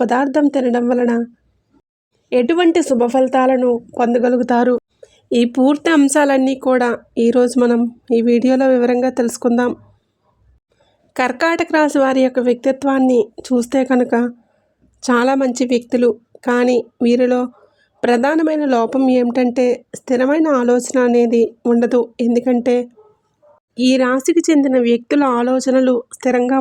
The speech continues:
ఉండవు, నిర్ణయాలు కూడా స్థిరంగా ఉండవు. తీసుకోవాల్సినటువంటి నిర్ణయాలు కావచ్చు త్వర త్వరగా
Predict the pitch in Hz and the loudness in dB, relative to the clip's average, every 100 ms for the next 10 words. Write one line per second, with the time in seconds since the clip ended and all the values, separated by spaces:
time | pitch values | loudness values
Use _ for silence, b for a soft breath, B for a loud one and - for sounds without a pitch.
0 | 262 247 254 254 - _ 240 262 254 285 | 2 0 0 -2 -6 _ 0 2 2 0
1 | 320 311 294 262 254 262 254 247 247 254 | 0 -4 -2 0 0 -2 -2 -2 0 0
2 | 254 254 254 262 - _ _ _ _ - | 0 0 0 -2 -4 _ _ _ _ -2
3 | 277 294 349 330 330 277 294 262 254 247 | 0 0 -2 0 0 0 -2 0 -2 -2
4 | 247 - _ - 240 233 262 269 262 247 | -4 -6 _ 0 2 2 0 -2 -2 -2
5 | 233 240 240 254 269 _ _ _ _ _ | -2 -2 -2 -2 -2 _ _ _ _ _
6 | _ - 240 247 262 262 254 | _ -4 -2 0 0 0 0